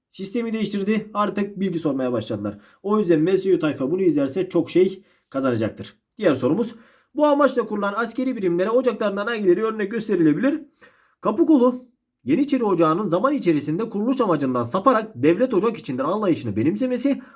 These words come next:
Osmanlı yöneticilerini alternatif askeri kurumlar kurmaya yönlendirmiştir. Ne, ne zaman gerçekleşecekti bu anlayış? On yedinci yüzyılda değil mi? Osmanlı duraklama döneminde. Şimdi, Eşkinci ve Sekbani Cedid. Bu iki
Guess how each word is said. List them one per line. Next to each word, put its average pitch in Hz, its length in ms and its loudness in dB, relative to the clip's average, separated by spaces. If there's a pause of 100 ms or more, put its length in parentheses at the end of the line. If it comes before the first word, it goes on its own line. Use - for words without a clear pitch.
Osmanlı 262 460 2
yöneticilerini 190 580 0
alternatif 214 580 -4
askeri 190 340 0
kurumlar 165 380 -2
kurmaya 180 280 2
yönlendirmiştir. 110 600 -2 (800)
Ne, 277 300 -2
ne 285 120 -2
zaman 269 260 4
gerçekleşecekti 175 800 0
bu 170 80 6
anlayış? 175 440 0 (120)
On 190 140 0
yedinci 123 300 0
yüzyılda 113 340 -2
değil 240 140 -2
mi? 131 100 -2
Osmanlı 147 400 -2
duraklama 107 440 -2
döneminde. 95 400 -10 (360)
Şimdi, 277 460 0 (1000)
Eşkinci 214 880 0
ve 202 120 -8
Sekbani 147 580 0
Cedid. 104 260 -8 (880)
Bu 339 180 4
iki 160 540 2